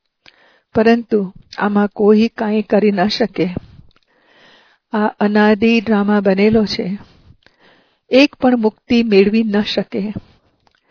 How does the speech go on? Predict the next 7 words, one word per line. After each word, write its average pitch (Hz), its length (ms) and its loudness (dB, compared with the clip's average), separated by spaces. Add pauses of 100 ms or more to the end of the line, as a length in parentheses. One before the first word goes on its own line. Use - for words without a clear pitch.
(440)
તે 294 160 4
બધી 233 440 2
છે 240 440 0 (360)
અનેક 220 400 2
પ્રકારની 214 580 -2
મનુષ્ય 196 480 -4
મત. 196 260 -4